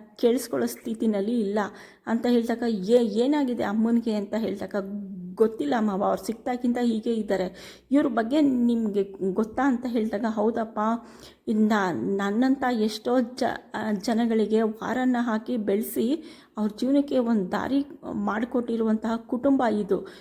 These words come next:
ಈ ಕುಟುಂಬದ ಬಗ್ಗೆ ಎಷ್ಟು ಹೇಳಿದ್ರು ಕಮ್ಮಿನೇ. ಭಾಗ್ಯಕ್ಕ, ನೀವು ನನಗೆ ಸಿಕ್ಕಿದ್ದು ತುಂಬಾನೇ ಸಂತೋಷ ಆಯ್ತು. ನನ್ನ ಈ ಸ್ಥಿತಿಗೆ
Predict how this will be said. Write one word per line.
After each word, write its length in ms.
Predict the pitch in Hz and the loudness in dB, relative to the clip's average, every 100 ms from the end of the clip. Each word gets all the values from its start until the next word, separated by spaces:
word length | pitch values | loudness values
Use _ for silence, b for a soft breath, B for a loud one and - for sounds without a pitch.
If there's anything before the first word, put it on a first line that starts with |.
| B - | B -2
ಈ 100 | 240 | -2
ಕುಟುಂಬದ 480 | 262 247 277 262 | -2 0 2 2
ಬಗ್ಗೆ 300 | 226 226 220 | 0 0 0
ಎಷ್ಟು 460 | 240 240 214 - 262 | 0 0 0 -2 0
ಹೇಳಿದ್ರು 320 | 254 240 247 | 2 4 2
ಕಮ್ಮಿನೇ. 640 | 277 - 226 220 226 208 - B B - | 0 -4 0 2 2 0 -2 B B -4
ಭಾಗ್ಯಕ್ಕ, 420 | 214 214 247 240 233 247 | 0 2 0 0 -2 2
ನೀವು 380 | 226 240 240 | 2 2 2
ನನಗೆ 480 | 240 226 220 214 220 | 2 2 0 0 -2
ಸಿಕ್ಕಿದ್ದು 520 | 214 247 226 269 254 | -2 -6 -2 0 0
ತುಂಬಾನೇ 440 | 247 220 226 233 240 | 0 -2 0 2 0
ಸಂತೋಷ 500 | 240 214 220 220 226 | 0 -2 -2 -4 -2
ಆಯ್ತು. 400 | 208 196 208 180 B B B - | -4 -2 -2 -4 B B B -4
ನನ್ನ 260 | 214 240 262 247 190 233 | 0 2 2 2 2 0
ಈ 40 | |
ಸ್ಥಿತಿಗೆ 920 | 240 - 262 240 277 277 240 214 226 | -2 -2 -4 0 2 4 4 4 0